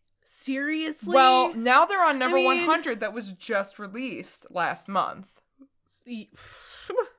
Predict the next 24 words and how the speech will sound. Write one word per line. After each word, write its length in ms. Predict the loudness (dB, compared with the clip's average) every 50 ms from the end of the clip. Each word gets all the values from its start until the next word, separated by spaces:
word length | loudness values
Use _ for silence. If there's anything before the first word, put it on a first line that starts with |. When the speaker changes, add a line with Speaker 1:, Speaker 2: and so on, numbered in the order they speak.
| _ _ _ _ _ _ _ _ _
Speaker 2:
Yeah, 300 | 4 4 4 4 2 2
so 200 | 6 6 6 6
they 300 | 8 6 6 6 6 0
Speaker 1:
<laughs> 80 | -6 0
Speaker 2:
fucking 300 | 4 4 4 4 4 2
Speaker 1:
And 120 | 2 6 8
that 60 | 8
Speaker 2:
have 100 | 8 8
Speaker 1:
was 120 | 6 4
Speaker 2:
a 20 | 4
lot 220 | 2 2 2 2
out. 60 | 2
Speaker 1:
thirty, 360 | 2 2 2 2 0 -4 -4 -2
almost 320 | 0 0 0 -2 -4 -2
thirty-five 500 | -4 -2 -2 -4 -6 -4 -6 -6 -6 -6
years 240 | -6 -6 -6 -6 -8
ago. 280 | -8 -6 -6 -6 0 2
Speaker 2:
Right, 380 | 2 2 2 0 -4 -8 -10
so 120 | -12 -12 -6
they're 220 | -2 0 0 0
releasing 460 | 0 -2 -6 -8 -8 -8 -8 -8 -6
several 560 | -6 -6 -4 -2 -2 -2 -2 -2 -4 -4 -4 -4
a 60 | -6
year. 440 | -8 -8 -10 -10 -10 -12 -12 -14